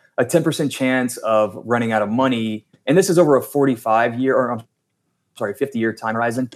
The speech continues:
So I think he's, uh, even a little further out, but, um, a ten percent chance that he runs out of money, but there's an equal, uh, chance that he ends up with nine point three times what he started with. So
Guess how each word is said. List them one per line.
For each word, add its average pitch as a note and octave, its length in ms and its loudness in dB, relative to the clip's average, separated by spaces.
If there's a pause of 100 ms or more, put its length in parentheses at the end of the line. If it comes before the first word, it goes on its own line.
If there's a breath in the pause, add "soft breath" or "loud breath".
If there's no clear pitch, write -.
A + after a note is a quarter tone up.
(100)
So - 120 -2
I A#2 40 2
think B2 140 -6
he's, A2+ 200 -4
uh, G#2+ 240 2
even A2 140 -10
a A2 40 -4
little G#2+ 140 -2
further G2+ 260 -4
out, G2 200 0
but, G2+ 180 -4 (380)
um, A2 480 2
a - 40 -8
ten D#3 280 -6
percent B2 460 -2 (120)
chance A2+ 280 -6
that G#2+ 140 -2
he G#2+ 180 -6
runs A2+ 340 -2
out C3+ 200 6
of A2+ 100 0
money, G#2+ 440 -4
but B2 260 2
there's C3 220 2
an B2 140 -2
equal, C3 720 2 (440)
uh, A#2 200 4
chance B2 320 -4
that A#2+ 100 -2
he A#2+ 140 -2
ends B2 140 0
up B2 120 2
with A#2 160 -2
nine A#2+ 320 0
point C3 300 -4
three C3 220 0
times A#2 360 -4
what A2+ 80 -4
he A2 60 -4
started G#2 280 0
with. F2 140 -6
So A2 240 -2